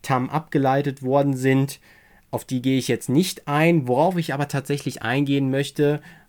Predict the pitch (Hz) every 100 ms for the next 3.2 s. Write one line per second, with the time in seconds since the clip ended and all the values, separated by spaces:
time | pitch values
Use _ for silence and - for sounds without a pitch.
0 | - 113 123 - 127 117 120 110 113 117
1 | 107 101 110 139 - 139 - 131 135 135
2 | 135 139 135 - 131 127 - 123 127 127
3 | 123 113